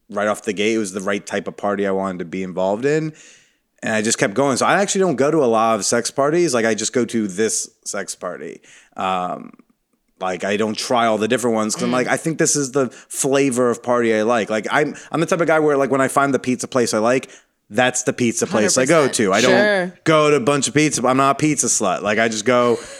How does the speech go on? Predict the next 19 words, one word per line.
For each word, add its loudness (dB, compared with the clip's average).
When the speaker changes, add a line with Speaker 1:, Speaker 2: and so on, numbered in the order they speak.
Speaker 1:
to -2
this 2
Speaker 2:
<laughs> 2
Speaker 1:
one. 2
Speaker 2:
A 0
man 2
whore, 0
but 0
not 2
a -4
pizza -8
slut. -6
Speaker 1:
Exactly. 2
You 2
know, 4
I've 2
got 2
integrity 0
there. -6